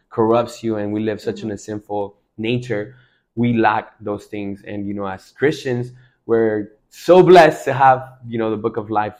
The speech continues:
Speaker 1: given to us.
Speaker 2: Yes.
Speaker 1: But, um, yeah, man, I would just say, like,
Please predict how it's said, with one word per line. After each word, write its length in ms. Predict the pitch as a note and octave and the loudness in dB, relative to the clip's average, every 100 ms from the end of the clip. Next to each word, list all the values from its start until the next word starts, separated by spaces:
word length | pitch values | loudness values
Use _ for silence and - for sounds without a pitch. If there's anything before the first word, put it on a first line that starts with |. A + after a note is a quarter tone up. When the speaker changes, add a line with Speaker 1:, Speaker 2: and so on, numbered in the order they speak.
| _ | _
Speaker 1:
given 280 | A#2 A#2 A2 | -4 -2 -4
to 200 | G#2 G#2+ | -6 -4
us. 240 | G2 F#2+ _ _ | -4 -6 _ _
Speaker 2:
Yes. 240 | G#3 G#3 G#3 _ _ | -18 -16 -18 _ _
Speaker 1:
But, 180 | - A2 | -2 0
um, 360 | G2 F#2+ G2 - _ _ _ _ _ _ | 0 -2 -4 -12 _ _ _ _ _ _
yeah, 160 | A#2+ A#2 | -6 -6
man, 180 | A#2 G#2+ | -4 -4
I 180 | G2+ G#2+ | 0 2
would 160 | A#2 A#2+ | 2 0
just 200 | A2+ - | -6 -6
say, 140 | A#2 | -6
like, 260 | A2 G2+ | -6 -8